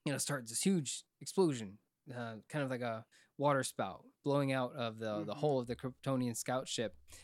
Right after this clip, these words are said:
Speaker 1: Um, everyone looking to the sky to see what this is. Um, the first person to have a bit of action is Doctor Silas Stone, who's out here with the rest of the Star Labs. They were all evacuated,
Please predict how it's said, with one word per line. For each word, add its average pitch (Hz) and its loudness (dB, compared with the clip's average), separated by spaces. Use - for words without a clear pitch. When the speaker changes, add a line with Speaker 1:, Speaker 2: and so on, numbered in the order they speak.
Speaker 1:
Um, 110 0
everyone 156 4
looking 143 2
to 135 -2
the 120 0
sky 135 4
to 123 0
see 135 -2
what 120 -6
this - 0
is. 139 4
Um, 104 -4
the 139 0
first 196 2
person 156 4
to 135 0
have 127 4
a 120 0
bit 113 0
of 110 -2
action 139 2
is 104 -6
Doctor - -8
Silas 139 2
Stone, 117 0
who's 117 -4
out 139 4
here 131 0
with 113 -6
the 127 -4
rest 147 2
of 117 0
the 104 -6
Star 113 -4
Labs. 147 2
They 120 -2
were 107 -8
all 101 -8
evacuated, 135 -2